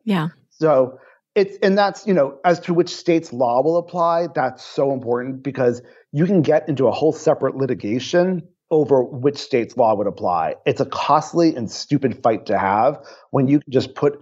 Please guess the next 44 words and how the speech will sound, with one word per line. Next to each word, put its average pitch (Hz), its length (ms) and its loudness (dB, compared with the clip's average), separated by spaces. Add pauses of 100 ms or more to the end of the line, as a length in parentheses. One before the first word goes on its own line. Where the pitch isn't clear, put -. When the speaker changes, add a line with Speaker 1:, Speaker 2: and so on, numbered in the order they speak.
(140)
Speaker 2:
a 139 60 2
one-sentence 123 800 -2
statement 123 500 -4 (140)
in 135 100 0
your 113 140 0
contract 123 560 0
saying, 104 400 -2 (280)
"This, 127 240 0 (120)
the 131 160 2
laws 120 320 2
of 104 40 -10
the 110 60 -8
state 113 220 -2
of 98 80 -4
Nevada 98 340 0
will 95 140 0
apply 92 320 0
to - 120 -6
the 104 60 0
interpretation 90 640 -4
of 82 100 -2
this - 180 0
agreement." - 460 -4 (120)
Speaker 1:
What 247 160 0
if - 260 -6
nothing 247 360 2
is 190 160 0
set - 500 -2
for 175 320 0
where 170 380 2
the, 170 340 2 (140)
or 185 120 2
which 180 320 -2
state's - 380 -2
laws 165 220 0
apply? 180 560 0 (320)
Does 196 160 2
it - 100 -2
default 214 400 -2
to - 120 -4
one, 339 380 0
or 180 120 0
is 185 100 -2
that 185 240 -2